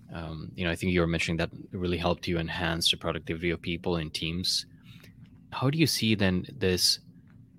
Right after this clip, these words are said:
productivity that's coming up within data management change some of the existing roles that we have, some of the traditional roles that we have in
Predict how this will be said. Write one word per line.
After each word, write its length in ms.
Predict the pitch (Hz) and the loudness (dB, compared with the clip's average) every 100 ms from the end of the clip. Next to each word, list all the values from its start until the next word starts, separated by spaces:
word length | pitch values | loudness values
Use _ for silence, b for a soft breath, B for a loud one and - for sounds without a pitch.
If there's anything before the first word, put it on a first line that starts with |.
| - - - - | -20 -20 -20 -6
productivity 720 | - 104 95 - 107 98 98 92 | 4 8 8 4 2 6 6 6
that's 260 | 85 87 | 4 2
coming 460 | - - 98 87 85 | -2 0 0 2 2
up 200 | 85 - - - - - | 2 0 -8 -18 -20 -8
within 500 | 101 95 - 107 101 - - | -4 -2 2 4 4 -2 -6
data 240 | - 87 82 | 0 2 2
management 920 | 85 101 101 87 - 156 156 151 - B B B B B - - - | 2 2 2 0 -2 -4 -6 -8 -14 B B B B B -20 -20 -8
change 560 | - - 107 107 104 - | 0 2 4 4 4 4
some 220 | - 92 | 4 2
of 80 | 87 | 2
the 80 | 87 | 0
existing 500 | 82 87 90 104 85 | 0 0 2 2 2
roles 380 | 85 76 80 - | 2 2 0 0
that 120 | 78 | -2
we 120 | 80 | -4
have, 260 | 82 80 - | -6 -6 -4
some 160 | 90 | -4
of 80 | 85 | -4
the 80 | 85 | -6
traditional 580 | - 80 85 - 85 80 | -6 -4 -4 -4 -4 -4
roles 280 | 78 80 | -4 -2
that 120 | - 80 | -2 -4
we 120 | 82 | -6
have 420 | - 82 80 80 | -4 -4 -4 -4
in 300 | 82 82 78 | -6 -6 -8